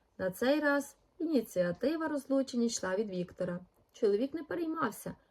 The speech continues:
йому тільки тридцять років. Будуть у нього ще і діти, і дружина. Жінки в його житті дійсно були, і було їх багато, а от дружини він так собі і не вибрав.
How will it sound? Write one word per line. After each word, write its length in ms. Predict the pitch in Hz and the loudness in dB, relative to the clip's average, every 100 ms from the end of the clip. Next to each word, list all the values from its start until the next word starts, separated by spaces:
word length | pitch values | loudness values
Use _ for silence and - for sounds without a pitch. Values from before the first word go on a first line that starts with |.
| _ | _
йому 200 | 320 302 | -2 0
тільки 300 | 302 277 262 | 2 0 0
тридцять 440 | 269 262 254 247 233 | 2 4 4 0 2
років. 420 | 185 175 - 180 - _ _ _ - | 2 2 -4 -10 -12 _ _ _ -2
Будуть 320 | 311 220 185 | 2 2 0
у 80 | 185 | -2
нього 280 | 180 180 180 | 0 -2 -4
ще 220 | - 175 | -4 -4
і 60 | |
діти, 500 | 180 185 294 320 226 - | -2 0 0 0 -4 -2
і 100 | 262 | 0
дружина. 580 | 226 202 175 170 - - - - - - - - _ | 0 -2 -2 -4 -6 -12 -16 -20 -20 -20 -20 -20 _
Жінки 340 | 269 339 453 403 | 0 4 6 8
в 40 | |
його 200 | 294 302 | 6 2
житті 420 | 277 240 277 277 - | 0 2 2 2 -2
дійсно 440 | 214 262 - 240 | 0 0 2 0
були, 280 | 208 226 208 | 4 4 4
і 180 | - 185 | 2 -2
було 240 | 294 269 | 0 2
їх 220 | 240 247 | 2 0
багато, 580 | 233 214 180 185 - - - _ | -2 -2 -2 -2 -6 -12 -14 _
а 120 | 202 | -2
от 100 | 185 | 0
дружини 640 | 175 180 175 214 262 294 302 - | 0 -4 -2 2 4 4 -2 -6
він 100 | 180 | -4
так 220 | 180 196 | -4 -6
собі 320 | - 185 180 - | -6 -6 -6 -4
і 100 | 196 | -2
не 100 | 185 | 0
вибрав. 440 | 175 165 - - | 0 -2 -6 -8